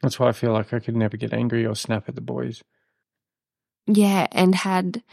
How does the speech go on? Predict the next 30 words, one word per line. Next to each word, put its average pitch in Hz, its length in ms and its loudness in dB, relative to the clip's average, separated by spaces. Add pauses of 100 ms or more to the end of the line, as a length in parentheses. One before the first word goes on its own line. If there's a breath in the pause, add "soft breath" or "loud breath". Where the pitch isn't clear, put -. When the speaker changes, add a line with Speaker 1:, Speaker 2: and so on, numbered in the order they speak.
(320 soft breath)
Speaker 2:
someone 185 340 4
Speaker 1:
Well, - 80 -2
Speaker 2:
said 139 180 2
Speaker 1:
I, 113 40 4
Speaker 2:
that - 160 -2
to - 100 0
me 175 80 6
Speaker 1:
I, 165 40 4
Speaker 2:
a 160 60 4
year 160 340 4
Speaker 1:
I, - 20 4
Speaker 2:
ago, 123 140 0
I'd 147 280 4
be 175 80 0
like, 170 200 2
"Eh, 269 520 2 (220 loud breath)
Speaker 1:
I 262 140 2
Speaker 2:
we'll 254 140 4
Speaker 1:
in-, 269 60 4
Speaker 2:
see." 220 380 4
<laughs> - 80 -8
Speaker 1:
yeah, 113 280 2
I 117 120 2
internally 113 800 2
explode, 131 680 0 (500)
but 120 120 -2
I 110 100 2
never 107 320 2
sort 123 220 -4
of - 220 -6